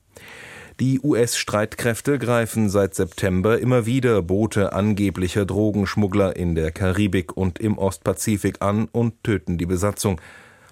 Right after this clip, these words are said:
Menschenrechtler sprechen von außergerichtlichen Hinrichtungen und stufen die Angriffe als Verstoß gegen das Völkerrecht ein. Das Wetter? Im Nordwesten Wolkenfelder und vereinzelt Regen. Sonst locker bewölkt, teils sonnig.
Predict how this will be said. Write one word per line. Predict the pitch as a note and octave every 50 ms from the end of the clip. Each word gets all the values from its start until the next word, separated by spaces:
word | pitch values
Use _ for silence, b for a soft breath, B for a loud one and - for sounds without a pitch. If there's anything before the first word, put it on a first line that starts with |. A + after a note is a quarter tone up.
| B
Menschenrechtler | - F#2+ G2+ G2+ F#2+ - G#2 G2 G#2 G#2 G#2 - B2+ B2+ A#2+
sprechen | - - G#2+ G#2+ - B2 A2+
von | - A#2 G#2+ -
außergerichtlichen | - G#2+ G#2+ G#2 - - G2+ G2 G2+ F#2 G2+ G2 - - G#2+ G#2+ - A#2+
Hinrichtungen | A2 A2+ B2+ B2+ A#2 G#2+ A2 G2+ - A2 G#2+ A2+ B2 B2+ B B B B B B B B -
und | - A#2+ -
stufen | - C3 A#2+ - - A#2+
die | G#2+ A2+ -
Angriffe | G#2 A2 A2 G2+ G2 G#2 G2 - - -
als | F2+ G2+ - -
Verstoß | - A#2+ A2 - - G#2+ F2+ E2 -
gegen | - F2 E2 F2+ F2+
das | F#2 F#2+ -
Völkerrecht | - - G#2+ G#2 - - F#2 D#2 C#2+ C#2+ - - - -
ein. | - D2 C2 - - - - - _ _ _ _ _ _ _ _ _ _ _ _ _ _ _ _ _ _ _ B B B B B B B B B B _ _ _ -
Das | E2 - -
Wetter? | F#2 F#2 - - C#3+ F#3+ - _ _ _ _ _ _ _ _ B B B B B B -
Im | - C3 C3+
Nordwesten | C3+ C3 C3 A#2 A#2 C3+ D3 - - - - E3 E3+ F3 D#3+ A2
Wolkenfelder | G#2+ G#2+ A#2 B2+ A#2+ - C3 A2 - - G#2+ G#2+ B2 C#3+ C3+
und | G2 A2
vereinzelt | - A#2+ D#2+ G#2+ A2+ A2 - A#2+ G2+ G2
Regen. | G2+ G#2 G2+ G2 F#2 D#2+ - - _ _ -
Sonst | G#2+ G#2+ A#2+ B2+ C3 A#2+ - - -
locker | G2 G2+ G#2 - - G2+ F2
bewölkt, | F#2 E2+ F2 G2+ G2+ G#2+ A2 - - -
teils | - B2+ B2 B2+ - - -
sonnig. | F#2 F#2+ G2+ G#2+ A2 G2 - -